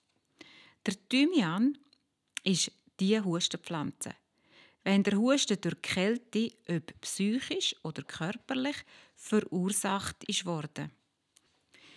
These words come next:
Mit seinen Inhaltsstoffen, dem ätherischen Öl, ist er durch das eine wunderbare Pflanze. Für das eben Anwendungsgebiet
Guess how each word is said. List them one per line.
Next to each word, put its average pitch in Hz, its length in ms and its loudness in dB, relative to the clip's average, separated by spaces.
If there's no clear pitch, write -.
Mit 208 280 4
seinen 196 320 4
Inhaltsstoffen, 247 1080 2
dem - 80 -6
ätherischen 180 640 0
Öl, 196 440 2
ist - 280 -2
er 170 220 -2
durch - 160 -4
das 175 240 -6
eine 151 80 -8
wunderbare 165 640 -4
Pflanze. 151 720 -8
Für 208 140 -4
das 180 340 -4
eben 180 360 -6
Anwendungsgebiet 190 1120 -6